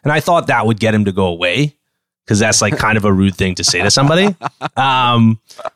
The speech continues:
Speaker 1: but I think he viewed that as a challenge.
Speaker 2: Right.
Speaker 1: And he came back again about a month later and he said, "Okay, I did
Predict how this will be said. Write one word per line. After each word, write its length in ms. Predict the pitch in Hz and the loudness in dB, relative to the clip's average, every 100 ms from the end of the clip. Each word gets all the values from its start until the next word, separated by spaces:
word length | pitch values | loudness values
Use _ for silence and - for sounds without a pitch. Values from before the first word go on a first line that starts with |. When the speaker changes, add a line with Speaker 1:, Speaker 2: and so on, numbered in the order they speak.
| - | -4
Speaker 1:
but 100 | 139 | 0
I 120 | 139 | 0
think 180 | 139 143 | 0 0
he 120 | 139 117 | 0 0
viewed 260 | 117 117 | 0 0
that 220 | 104 101 98 | 0 0 0
as 120 | 98 | -2
a 60 | 92 | -4
challenge. 720 | - 135 135 101 92 92 107 | -2 0 -2 -2 -4 -2 -2
Speaker 2:
Right. 120 | 98 | 0
Speaker 1:
And 260 | 110 107 | 0 0
he 120 | 107 107 | -2 -2
came 280 | 127 120 110 | 0 2 2
back 240 | 110 110 | 0 -4
again 800 | 98 87 120 143 90 90 95 98 _ _ _ _ | -10 -6 -4 -2 -4 -6 -6 -8 _ _ _ _
about 200 | - 117 | -2 0
a 40 | 110 | 2
month 300 | 110 104 95 | 2 0 -2
later 420 | 117 113 92 92 | -2 0 0 0
and 120 | 92 | -2
he 60 | 92 | -2
said, 240 | - 104 | 0 0
"Okay, 500 | 143 160 156 139 127 | 0 0 0 0 0
I 160 | 107 123 | -2 -2
did 360 | 120 127 107 | 0 -2 -2